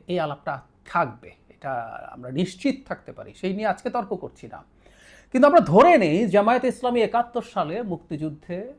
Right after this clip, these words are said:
বিরোধিতা করেনি, তারা পাকিস্তানের পক্ষে থাকেনি। ধরে নিলাম তারা মুক্তিযুদ্ধই করেছে,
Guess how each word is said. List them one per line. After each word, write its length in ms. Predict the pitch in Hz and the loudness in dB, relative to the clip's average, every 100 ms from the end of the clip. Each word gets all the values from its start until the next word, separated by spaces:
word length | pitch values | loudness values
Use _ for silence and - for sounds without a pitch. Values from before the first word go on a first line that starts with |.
| _ | _
বিরোধিতা 420 | 139 147 143 151 | -6 -4 -2 -4
করেনি, 440 | 160 151 160 185 240 - _ _ _ _ _ _ _ _ _ _ _ - | -6 -6 -8 -12 -16 -20 _ _ _ _ _ _ _ _ _ _ _ -4
তারা 140 | 143 | -4
পাকিস্তানের 400 | 131 135 - 147 | -4 -8 -8 -4
পক্ষে 280 | 202 202 - | -4 -4 -8
থাকেনি। 440 | 196 185 175 214 277 - _ _ _ _ _ _ _ _ _ _ | -8 -8 -10 -10 -14 -16 _ _ _ _ _ _ _ _ _ _
ধরে 220 | 147 214 220 | 2 4 4
নিলাম 380 | 202 190 190 | 4 2 2
তারা 200 | 180 180 | 0 2
মুক্তিযুদ্ধই 640 | 185 208 233 196 240 247 339 | 4 2 2 2 4 6 6
করেছে, 360 | 117 120 - | 2 -4 -10